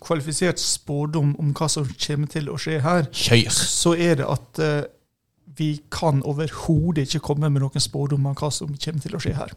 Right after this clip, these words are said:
Speaker 2: Nei. <laughs> Vi la jo opp til at sommeren kom til å handle om annektering av Vestbredden. Det hadde jo ikke skjedd, eh, noen ting. Eh, så vi, eh, vi har jo allerede spådd ganske mye, føler jeg, i denne podcasten, men vi, vi, akkurat der er vi, har vi, eh,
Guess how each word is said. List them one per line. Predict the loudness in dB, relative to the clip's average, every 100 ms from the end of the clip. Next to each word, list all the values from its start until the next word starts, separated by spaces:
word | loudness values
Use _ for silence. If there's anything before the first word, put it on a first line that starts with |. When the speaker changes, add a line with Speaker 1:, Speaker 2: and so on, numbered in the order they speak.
| _
Speaker 2:
Nei. | -10 -8
<laughs> | -8 -8 -4 0 0 -2 -8 -8 -16 -12 -14 -12 -8
Vi | -2
la | 0 2
jo | 0 -2
opp | -6
til | -6
at | -6 -4
sommeren | -6 -6 -10 -10
kom | -12 -14
til | -10
å | -12
handle | -12 -10 -8
om | -8
annektering | -8 -8 -8 -8 -8
av | -8 -8
Vestbredden. | -10 -6 -6 -6 -8
Det | -6
hadde | -6
jo | -8
ikke | -10
skjedd, | -8 -8 -8
eh, | -8 -6 -6 -8 -10 -2
noen | 0 0 0
ting. | -4 -4 -14 -20 -20 -20 -20 _
Eh, | -6 -4
så | -2 -2
vi, | 0 0
eh, | 0 -2 -4 -4 -6 -8 -6
vi | -2
har | -2
jo | -2
allerede | -2 -4 -4
spådd | -6 -4 -8
ganske | -6 -8 -8
mye, | -8 -10
føler | -6 -4 -4
jeg, | -6
i |
denne | -8 -10 -10
podcasten, | -12 -12 -12 -12 -10
men | -10 -10 -8
vi, | -8 -8 -8 -10
vi, | -8 -6 -6 -8
akkurat | -8 -2 0
der | 2 2 0 -6 -6
er | -4
vi, | -2 -4 -4
har | -4 -4
vi, | -4 -4
eh, | -4 -6 -8